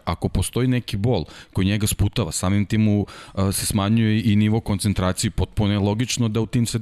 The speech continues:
s-, e, situacijama kad je neko oko njega na stazi, a ti nisi potpuno fit da, da, da možeš da osetiš problem. A on je u nekoj situaciji s kojom se nije do sad susreo.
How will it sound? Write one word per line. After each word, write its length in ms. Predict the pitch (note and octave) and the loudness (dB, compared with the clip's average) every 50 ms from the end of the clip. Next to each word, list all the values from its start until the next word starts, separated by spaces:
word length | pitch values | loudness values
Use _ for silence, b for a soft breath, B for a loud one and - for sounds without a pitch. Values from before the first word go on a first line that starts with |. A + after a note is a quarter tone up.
| - - | -6 -12
s-, 160 | - G2+ - | -12 -10 -6
e, 40 | - A#2 G#2+ G#2+ G#2+ A2 G2 E2 A2+ F#2+ | -2 0 2 2 2 2 0 0 -2 -4
situacijama 640 | G2+ G2 - A#2 G#2 - G#2+ A2 - - A#2+ A2 | -4 -4 -4 -4 -2 0 -2 -2 0 0 -2 0
kad 180 | - - A2 G#2 | 0 0 -2 0
je 120 | A2 G2+ B B B B B | -2 -2 B B B B B
neko 260 | - A2+ B2 - - | -2 -2 0 0 -2
oko 160 | G#2+ - A#2 | -2 0 0
njega 240 | A2 A#2 A#2+ A2 A#2 | 0 0 0 0 0
na 100 | G#2+ G#2+ | 0 0
stazi, 340 | G2+ - - A2+ A#2 G#2+ G2+ | -2 -2 -2 -2 0 0 0
a 40 | F#2 | 0
ti 120 | - A2+ | 0 2
nisi 240 | G#2+ G#2 G#2 - G2 | 2 2 2 0 -2
potpuno 420 | - G#2 G#2+ - - - G#2+ G2 | 0 -2 -2 -2 0 0 0 0
fit 280 | G2 - - A2 - - | 0 0 -2 -4 -4 -4
da, 280 | G2+ G2+ G2+ G2 G2 E2+ | -4 -2 0 0 -2 -2
da, 240 | G#2+ G#2 G#2 G#2 G2 B B B B B | -2 0 0 0 0 B B B B B
da 100 | G2+ G#2 | 0 0
možeš 280 | G2+ G#2 G#2 G2 G#2 | 2 2 2 0 0
da 100 | F2 G2 | 0 0
osetiš 300 | G2 - A2 - G2 F#2 | -2 -2 -2 -2 -2 -2
problem. 340 | - - F2+ F2 D#2+ F2 D#2+ - | 0 0 0 0 0 -2 -2 -2
A 100 | - E2+ | -2 -2
on 160 | F2+ G2+ A#2 | 0 2 2
je 120 | A#2+ A#2 A2 - | 2 0 0 0
u 80 | A2+ G2+ | 2 2
nekoj 260 | G#2+ A2 - - A#2 | 2 2 0 -2 -4
situaciji 440 | - A2 - - G2 G2+ - - A2+ | -4 -2 0 0 0 0 0 -2 -4
s 60 | - | -2
kojom 180 | - G2+ F#2+ G2+ | -2 -2 -2 0
se 100 | - G#2+ | 0 0
nije 180 | F2+ E2 D#2+ F2 | 0 0 -2 -2
do 80 | F2 | -4
sad 220 | F2+ - A#2+ A#2 - | -4 -4 -4 -4 -2
susreo. 340 | - B2 - - A2 F2+ | -2 -2 0 0 -2 -4